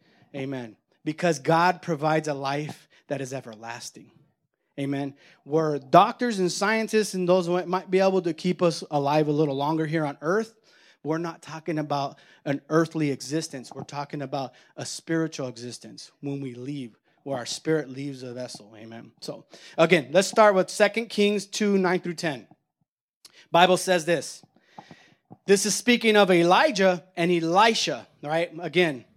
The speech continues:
the two of them. And Elijah is about to leave the earthly realm. Amen. And this is what takes place.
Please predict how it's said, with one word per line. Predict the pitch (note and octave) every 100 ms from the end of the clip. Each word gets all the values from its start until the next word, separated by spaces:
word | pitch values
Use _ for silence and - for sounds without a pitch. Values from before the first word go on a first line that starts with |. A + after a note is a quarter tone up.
| _
the | D3+
two | - A3
of | G#3
them. | D3 G#2+ - _ _ _ _ _
And | F3 D#3+ D#3 C#3+ A#2+ _ _ _ _ - -
Elijah | F3 E3 E3+ A#3+ C#4+ A#3+ G#3 G3+ G3 F3+ _ _ _ _ -
is | F#3 F3+ F3 E3
about | F3 C#3+ A3+ A#3
to | G3
leave | G3+ E3+ A2 - _ _ _ _ _ _
the | F#3
earthly | F#3 F#3 F3 F3
realm. | E3+ D3 G#2+ - - _ _ _ -
Amen. | C#3 D#3 D#3 _ _ _ _
And | E3 D#3+ D#3+ E3+
this | G3 A3
is | F#3
what | G3 G3+
takes | G3 F3+
place. | - F3+ A#2+ -